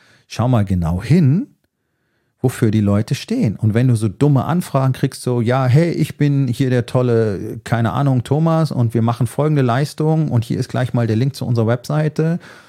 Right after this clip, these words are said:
und, äh, wann, wann wollen wir mal einen Termin machen, um darüber zu sprechen, ähm, weil das brauchst du unbedingt. Ja, der weiß, der hat vom Marketing keine Ahnung. Der ist gerade mit raushängendem Schwanz in die Bar gelaufen.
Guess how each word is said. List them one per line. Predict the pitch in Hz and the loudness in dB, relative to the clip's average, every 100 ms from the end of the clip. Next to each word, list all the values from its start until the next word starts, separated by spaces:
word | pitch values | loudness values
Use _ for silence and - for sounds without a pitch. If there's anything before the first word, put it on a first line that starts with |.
| _ | _
und, | 113 123 113 | 0 2 2
äh, | 120 113 110 101 | 0 2 2 0
wann, | 123 139 127 | -2 -2 0
wann | 143 143 | 2 4
wollen | 160 | 4
wir | 147 | 2
mal | 135 | 4
einen | 131 | 2
Termin | 127 127 139 147 | 2 2 4 4
machen, | 135 135 | 2 2
um | 135 | 2
darüber | 127 117 123 120 | 2 2 2 0
zu | 110 | -4
sprechen, | - 113 117 156 160 - | -4 -4 0 0 0 0
ähm, | 123 123 123 123 117 | 0 2 2 0 0
weil | 95 110 113 | -2 0 0
das | 113 - | 0 -4
brauchst | - - 113 - | -8 -4 -4 -4
du | |
unbedingt. | 147 147 139 147 156 160 _ _ _ _ _ _ | -2 0 0 0 -2 -6 _ _ _ _ _ _
Ja, | |
der | 101 | 0
weiß, | 107 110 | 0 0
der | 117 | -4
hat | - | -4
vom | 120 | 0
Marketing | 113 101 - - 107 | 0 0 -2 -2 -4
keine | - 107 104 101 | -2 -2 0 -2
Ahnung. | 85 - - - | -6 -6 -12 -20
Der | 117 101 - | -6 -4 -2
ist | 113 | -4
gerade | - 110 113 | -4 -2 0
mit | 110 - | -2 -2
raushängendem | 95 - 107 104 | -4 -2 -4 -2
Schwanz | 101 - 78 90 | -2 -4 -6 -4
in | 107 | -4
die | |
Bar | 98 67 78 | -4 -6 -8
gelaufen. | 71 - - - | -10 -12 -16 -20